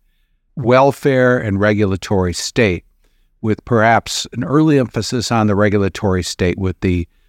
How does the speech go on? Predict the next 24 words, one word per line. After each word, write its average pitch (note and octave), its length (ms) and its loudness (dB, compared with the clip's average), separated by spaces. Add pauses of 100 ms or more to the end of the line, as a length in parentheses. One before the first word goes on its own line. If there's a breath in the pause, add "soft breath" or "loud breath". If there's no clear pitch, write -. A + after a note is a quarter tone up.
(140)
Agricultural A2 720 0
Adjustment C3 560 0
Administration, A#2 840 0
which F#2 200 -6
imposed F#2+ 720 -2 (460)
controls A#2+ 840 0
over F#2 240 -2
crops - 800 -2
and F2+ 240 -4
prices, C3+ 680 0 (380)
and A2 260 0
then A2 200 2
the G#2 160 2
National G#2+ 480 -2
Recovery F#2+ 680 -2 (260)
Administration, G2 800 0
which F#2 200 -4
controlled F#2 640 -2 (360)
wage G#2+ 640 0 (340)
controls, G#2+ 560 0
price G#2 360 0
controls, F#2+ 500 -2
very B2 240 2
coercive. G2 720 -4